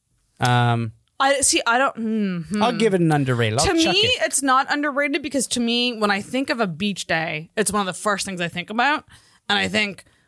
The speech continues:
Speaker 2: most people, when I see them on the beach with, like, like, photos of them on the beach, it's usually there's a buck. So to me, I'm like, "Nah, it's on par."
Speaker 1: Yeah, it's, like, kinda like middle of the road.
Speaker 2: It's, it's, to me, it's not underrated or overrated. It just,
Speaker 1: It's just what it
Speaker 2: it
Speaker 1: is.
Speaker 2: just is.
Speaker 1: Yeah.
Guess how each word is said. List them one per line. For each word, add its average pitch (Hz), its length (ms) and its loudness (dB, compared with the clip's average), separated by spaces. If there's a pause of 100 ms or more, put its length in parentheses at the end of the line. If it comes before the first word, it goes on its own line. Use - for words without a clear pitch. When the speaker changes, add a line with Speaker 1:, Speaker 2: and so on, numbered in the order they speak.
Speaker 2:
most 214 340 4
people, 233 260 0
when 202 140 0
I 196 80 -2
see 208 280 0
them 202 140 0
on 185 160 0
the 170 80 -6
beach - 580 -4 (380)
with, - 260 -2
like, 190 220 -2
like, 175 160 -2
photos 175 400 0
of 180 80 -2
them 180 120 -6
on 170 80 -6
the 160 60 -10
beach, 202 240 -4
it's 156 140 -12
usually 170 240 -6
there's 156 180 -10
a 143 40 -16
buck. 143 420 -10 (720)
So - 160 0
to 214 120 0
me, 233 160 0
I'm 226 100 -2
like, 196 240 -4
"Nah, 233 220 0
it's 226 80 -4
on 226 160 0
par." 165 340 0 (640)
Speaker 1:
Yeah, 151 160 4
it's, - 120 0
like, 139 140 2
kinda 143 220 2
like 123 160 0
middle 131 160 0
of 123 80 2
the 113 80 0
road. 104 480 -2
Speaker 2:
It's, - 400 2
it's, - 320 2
to - 160 -2
me, 240 100 2
it's 226 140 -2
not 226 180 2
underrated 202 380 0
or 185 160 4
overrated. 226 400 4
It 170 80 -4
just, 170 240 0
Speaker 1:
It's 117 120 -2
just 120 200 -6
what 123 120 2
it 190 40 2
Speaker 2:
it 202 60 2
Speaker 1:
is. 190 60 2
Speaker 2:
just 202 240 -2
is. 175 400 -4
Speaker 1:
Yeah. 104 260 0